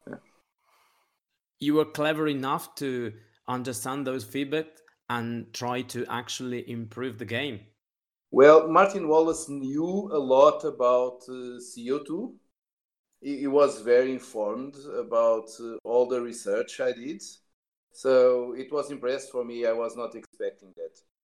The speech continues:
Speaker 1: And Mark Gertz, yeah, he's very smart guy playing. Uh, my prototype was <laughs> not very well done for that time. And,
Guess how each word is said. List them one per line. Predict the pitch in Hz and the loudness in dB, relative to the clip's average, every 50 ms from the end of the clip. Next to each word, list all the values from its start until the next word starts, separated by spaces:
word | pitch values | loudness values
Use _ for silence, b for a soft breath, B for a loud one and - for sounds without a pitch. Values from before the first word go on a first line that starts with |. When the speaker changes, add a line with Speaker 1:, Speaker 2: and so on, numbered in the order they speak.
| _ _ _ _ _ - | _ _ _ _ _ -10
Speaker 1:
And | - 120 123 123 123 123 123 123 117 110 107 | -6 -4 -2 -2 0 -2 -2 -4 -6 -4 0
Mark | 131 143 147 139 - 139 | 4 4 4 4 4 4
Gertz, | 139 139 143 143 143 - - 117 110 | 6 8 8 6 4 0 -8 -18 -14
yeah, | 113 113 110 104 101 95 87 | -10 -10 -8 -8 -8 -10 -12
he's | 87 110 117 107 98 110 | -14 -16 -16 -16 -12 -6
very | 113 123 117 117 113 | -2 -2 -2 -2 -2
smart | - - - 113 110 107 107 - 110 | -6 -8 -6 -4 -4 -4 -4 -4 -2
guy | 110 104 104 | 0 0 0
playing. | 101 101 - 101 98 98 98 98 98 98 98 95 _ _ _ _ _ _ _ _ _ _ _ _ _ _ _ _ _ | -2 -4 -6 -6 -6 -6 -8 -10 -16 -18 -20 -20 _ _ _ _ _ _ _ _ _ _ _ _ _ _ _ _ _
Uh, | - - 95 - - - _ | -10 -8 -8 -8 -10 -12 _
my | 107 120 139 156 | -2 0 0 4
prototype | 156 170 156 - 151 143 139 - 143 139 139 135 - - - _ _ | 6 6 6 6 6 2 4 6 8 8 6 6 2 -6 -18 _ _
was | 123 127 123 - - - | -6 -6 -6 -6 -8 -10
<laughs> | - | -8
not | 185 - - - - - - - - - - - - | 0 4 6 6 6 4 -2 -16 -20 -20 -10 0 4
very | 165 151 143 135 131 | 4 6 6 4 0
well | 123 131 131 120 120 | -2 -2 -2 -2 -2
done | 117 120 123 120 117 117 117 | -4 -4 -4 -4 -4 -8 -12
for | 113 113 107 | -16 -16 -14
that | 110 113 104 - - | -12 -12 -14 -12 -10
time. | 110 107 107 104 104 107 - _ _ _ _ _ _ _ _ _ - | -10 -10 -10 -10 -14 -16 -18 _ _ _ _ _ _ _ _ _ -10
And, | 120 117 113 113 113 113 113 113 113 113 113 113 113 107 | -6 -4 -2 0 0 0 0 -2 -2 -4 -6 -8 -10 -14